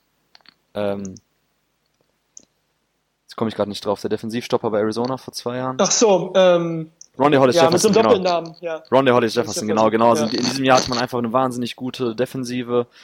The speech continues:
Speaker 1: Da hatte man aber dann ein bisschen Offensivprobleme, wo man dann auch dann im N-C-double-A-Tournament ausgeschieden ist. Ähm, <clears throat> ja, deshalb, also ich glaub, dieses Jahr könnte es wirklich klappen mit dem Final Four.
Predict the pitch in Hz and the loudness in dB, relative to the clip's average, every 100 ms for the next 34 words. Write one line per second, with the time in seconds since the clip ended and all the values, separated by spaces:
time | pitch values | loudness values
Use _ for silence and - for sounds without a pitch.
0 | - - 110 123 113 113 110 113 104 - | -20 -6 -4 -2 -2 0 -2 -4 -8 -14
1 | - 107 117 107 - 131 123 - 123 117 | -14 -10 -8 -6 -6 -8 -8 -8 -8 -6
2 | 120 123 113 110 113 110 110 101 110 - | -4 -6 -8 -8 -6 -6 -6 -6 -8 -6
3 | 107 107 98 110 110 101 113 - 120 117 | -8 -8 -10 -8 -6 -6 -6 -6 -8 -6
4 | 117 101 113 - - 113 113 117 - _ | -8 -8 -10 -12 -12 -10 -10 -12 -16 _
5 | _ _ _ _ _ _ _ - 120 117 | _ _ _ _ _ _ _ -6 -2 -2
6 | 110 104 98 _ _ 143 151 113 123 151 | -2 -6 -10 _ _ -8 -6 -2 4 4
7 | 131 139 113 - 120 120 143 131 160 - | 4 0 0 -4 -6 -2 -2 -2 -4 -4
8 | 160 - 151 139 123 139 123 - 147 147 | -4 -2 -6 -8 -8 -8 -8 -6 -6 -6
9 | 143 139 - 139 135 - 147 147 | -10 -10 -8 -8 -8 -6 -4 -4